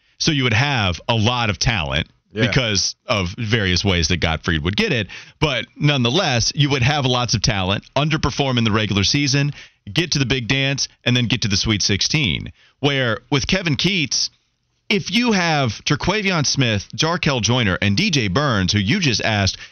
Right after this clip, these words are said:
Speaker 1: if there's any way he's playing himself into A C C P O Y.
Speaker 2: Mm-hmm.
Speaker 1: If there's any way that he can do that, averaging just twelve a game now, but not after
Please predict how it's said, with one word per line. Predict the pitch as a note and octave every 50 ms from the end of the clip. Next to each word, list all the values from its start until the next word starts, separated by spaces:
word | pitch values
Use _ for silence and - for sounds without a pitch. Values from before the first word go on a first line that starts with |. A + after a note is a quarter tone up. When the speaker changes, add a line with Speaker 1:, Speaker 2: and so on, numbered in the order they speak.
| - -
Speaker 1:
if | C3+ A#2
there's | D3+ C#3 A2+
any | C3+ C3+
way | B2 A#2+ A2+
he's | G#2+ A#2+ A#2
playing | - - C3 A#2+ A2+
himself | A2 G2 - A#2 A2+ G#2+ -
into | A2 F#2+ F#2+ - -
A | B2+ C3 B2
C | - - A#2 A2 G2
C | - - D3 C#3+ C3+ A#2+ G#2+ G2
P | - - C#3+ C#3 A#2 G2+
O | F#2 F2+
Y. | E2 D#2+ A2+ C#3+ B2 F2 C2 - - -
Speaker 2:
Mm-hmm. | A#2 B2 G#2 F2 C3+
Speaker 1:
If | B2+ C#3+
there's | - D#3 D3 A2 C3
any | D#3 F#3+ A3+ G#3
way | F3+ D#3+ D3 C3+
that | B2 A2+
he | A#2 C#3 -
can | - A2 F#2+
do | A#2+ C#3+ F#3
that, | C#3+ B2 G#2+ G#2+ -
averaging | - C#3 C#3+ C#3 B2 C#3 C3
just | G#2+ C#3 B2 -
twelve | - C#3 C#3 B2+ G#2+
a | A2
game | G#2+ A2+ A2 G#2 G2
now, | F#2+ A2 D3 E3+ C#3+ G#2+ F#2+ E2+ - - - - -
but | - C3+ B2+ A2 F#2+ - _ _ _ -
not | A#2 C3+ - - D3
after | C#3+ C#3 - - A#2+ G#2 F#2